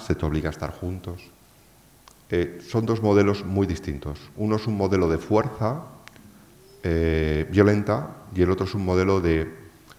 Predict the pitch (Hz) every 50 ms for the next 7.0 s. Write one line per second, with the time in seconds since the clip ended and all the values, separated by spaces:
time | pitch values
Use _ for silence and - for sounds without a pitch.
0 | - _ _ - 85 80 78 85 82 82 80 80 80 80 78 78 78 78 76 -
1 | - - - - - - - - 92 85 82 - 90 80 85 85 - - 82 80
2 | 82 78 78 71 71 71 - - - - - - - - - - - _ - -
3 | - - - - - - - 78 82 80 80 82 80 - - 82 78 78 - -
4 | 92 90 92 92 90 - - 80 76 78 78 80 92 95 - - 95 90 82 -
5 | - - 101 101 104 101 95 98 104 127 - - - 85 82 82 90 87 92 92
6 | 92 85 - 82 78 82 82 - 90 85 80 80 76 - 85 82 76 69 69